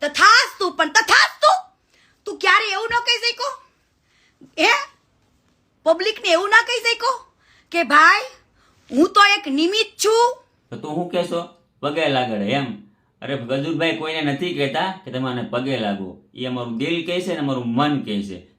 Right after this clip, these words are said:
Speaker 2: કારણ કે એ અમારા માટે ભગવાન છે અને ગરીબો માટે જે કામ કરતો હોય એ અમારા માટે હંમેશા ભગવાન જ રાખવાનો છે. અને કે ગજુરભાઈને એટલું જ કહું છું કે "હે ખજૂરભાઈ, મને એવા, એવા આશીર્વાદ આપો કે કીર્તિ, કીર્તિ પટેલની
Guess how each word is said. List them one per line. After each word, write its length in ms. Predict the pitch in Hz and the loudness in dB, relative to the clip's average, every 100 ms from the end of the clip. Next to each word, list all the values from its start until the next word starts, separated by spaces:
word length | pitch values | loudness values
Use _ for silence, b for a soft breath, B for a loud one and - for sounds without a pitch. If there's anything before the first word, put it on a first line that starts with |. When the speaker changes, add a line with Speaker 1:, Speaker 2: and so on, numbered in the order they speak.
| - | -10
Speaker 2:
કારણ 180 | 123 | -6
કે 140 | 135 135 | -6 -6
એ 40 | |
અમારા 260 | 131 127 120 | -4 -4 -4
માટે 220 | 123 120 | -4 -4
ભગવાન 520 | 104 110 117 135 123 | -4 -4 -2 -2 -2
છે 120 | 113 | -4
અને 140 | 107 107 | -4 -4
ગરીબો 400 | 117 139 135 139 | -2 -2 -2 -2
માટે 260 | 135 127 | -4 -4
જે 160 | 120 120 | -6 -6
કામ 260 | 123 131 135 | -4 -2 -2
કરતો 280 | 131 135 | -4 -2
હોય 160 | 165 165 | 0 0
એ 80 | 135 | -2
અમારા 200 | 131 123 | -6 -6
માટે 200 | 123 120 | -8 -6
હંમેશા 420 | 107 123 139 151 | -4 -4 -2 -4
ભગવાન 480 | 104 107 127 139 135 | -4 -4 -2 0 -2
જ 40 | |
રાખવાનો 460 | 101 101 104 95 90 | -2 -4 -6 -10 -10
છે. 260 | 90 87 _ _ _ | -14 -18 _ _ _
અને 180 | 110 110 | -10 -8
કે 320 | 104 110 107 | -6 -6 -6
ગજુરભાઈને 500 | - 127 139 131 135 | -6 -6 -4 -4 -4
એટલું 280 | 123 127 180 | -4 -4 -4
જ 60 | - | -4
કહું 200 | 120 117 | -6 -8
છું 80 | 117 | -8
કે 60 | |
"હે 260 | 107 127 147 | -4 -2 -4
ખજૂરભાઈ, 680 | 147 113 113 101 110 139 143 - _ _ _ _ - | -6 -6 -4 0 2 2 -2 -12 _ _ _ _ -8
મને 240 | 120 139 | -4 -2
એવા, 260 | 131 117 113 | 0 0 0
એવા 160 | 127 | 0
આશીર્વાદ 540 | 117 107 107 147 175 139 | -2 -4 -6 -2 0 0
આપો 440 | 110 131 151 - b b | -2 -2 -6 -6 b b
કે 120 | - 107 | -12 -10
કીર્તિ, 360 | 127 143 123 | -8 -8 -10
કીર્તિ 400 | 107 143 143 131 | -8 -8 -4 -4
પટેલની 600 | 113 120 160 151 117 - | -4 -4 -2 -2 -4 -6